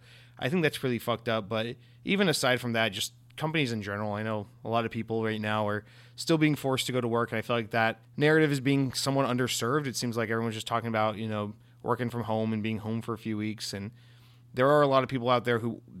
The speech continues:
aren't doing that right now. There are a lot of people <laughs> out there who have to go to work, and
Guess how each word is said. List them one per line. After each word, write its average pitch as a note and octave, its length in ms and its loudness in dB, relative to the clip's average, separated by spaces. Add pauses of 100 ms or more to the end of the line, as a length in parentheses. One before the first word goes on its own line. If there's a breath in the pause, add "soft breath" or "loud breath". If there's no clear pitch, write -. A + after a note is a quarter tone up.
(160)
aren't A#2+ 440 0
doing C3+ 220 2
that C3+ 120 4
right C3 140 2
now. C3+ 240 2
There A#2 100 0
are A2 40 0
a A2 40 -2
lot A2+ 140 2
of A2+ 40 -2
people A#2 260 -6
<laughs> - 20 -2
out C3 160 -8
there B2 160 0
who A2 160 -6
have G#2+ 240 -2
to C3 80 -4
go B2+ 80 -2
to C3 60 -2
work, C3 280 0
and G#2 300 -6